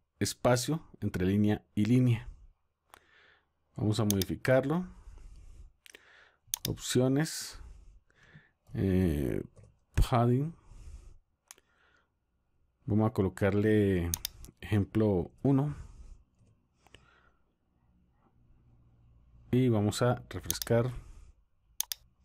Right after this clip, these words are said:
Ya quedó menos espacio. Todo depende de qué.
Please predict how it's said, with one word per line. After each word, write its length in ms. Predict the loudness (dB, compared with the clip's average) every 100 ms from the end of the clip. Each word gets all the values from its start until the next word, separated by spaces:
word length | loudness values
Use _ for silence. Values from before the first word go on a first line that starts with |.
| _ _ _ _ _ _ _ _ -20 -20 -20 -20 -14 -12 -12 -14 -14 -16 -16 -18 -20 -20 -20 -18 -20 -20 -20 -20 -20 -20 -4
Ya 180 | 0 2
quedó 200 | 2 2
menos 280 | 4 2 0
espacio. 560 | -2 2 2 2 -2 -4 -20 -20 -20 _ _
Todo 180 | 8 8
depende 440 | 8 4 4 4
de 180 | 4 4
qué. 240 | 2 2